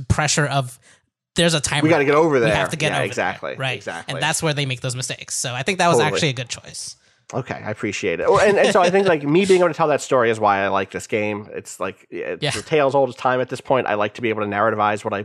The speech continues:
Speaker 2: what I play in competitive games, and the way that the abilities interlock here. It was very funny for me to, like, get stuck playing this character who I don't play at all, uh,
Speaker 1: Mm.
Speaker 2: but it's the character that was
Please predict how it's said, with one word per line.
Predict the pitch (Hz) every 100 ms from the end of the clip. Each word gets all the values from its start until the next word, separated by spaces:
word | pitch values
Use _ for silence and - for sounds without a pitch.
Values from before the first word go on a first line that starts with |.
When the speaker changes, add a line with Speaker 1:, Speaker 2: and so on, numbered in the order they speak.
| -
Speaker 2:
what | 104
I | 98
play | - 110 104
in | 98
competitive | 101 95 104 110
games, | 107 117 120 123 - - -
and | - 107 101
the | 104 113
way | 120
that | 113
the | 117
abilities | 113 120 120 110
interlock | 110 110 104 107
here. | - 101 101 95 104 - - - 165 180 202 185
It | 214
was | 214 170
very | 196
funny | 196 180 170
for | 165
me | 156
to, |
like, | 143 113 -
get | 139 127
stuck | - 147 151
playing | - 156
this | 147
character | - 120 110 117
who | 117
I | 104 - -
don't | 117 107
play | - 110
at | 110
all, | 101 101 92 - - -
uh, | 131 117
Speaker 1:
Mm. | 117
Speaker 2:
but | 120
it's | 113 -
the | 120
character | 151 147 139
that | 131
was | 101